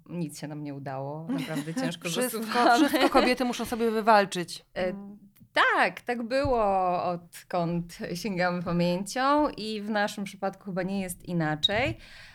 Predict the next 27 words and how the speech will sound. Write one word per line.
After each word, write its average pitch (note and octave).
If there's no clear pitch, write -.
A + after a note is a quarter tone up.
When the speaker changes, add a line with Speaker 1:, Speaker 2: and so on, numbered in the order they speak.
Speaker 1:
ale C4+
też, C#4
e, G#3
to F#3
pewnie E3+
o D#3+
tym E3
pogadamy E3
trochę, D#3
trochę F3
później, G#3
e, E3+
to F3
nie A#3
jest A#3
droga G#3
przez G3
mękę. E3
Naprawdę F#3+
reakcje, F#3
z F3
jakimi F3
się -
spotykamy, F3+
kiedy F3
mówimy, F3
że D#3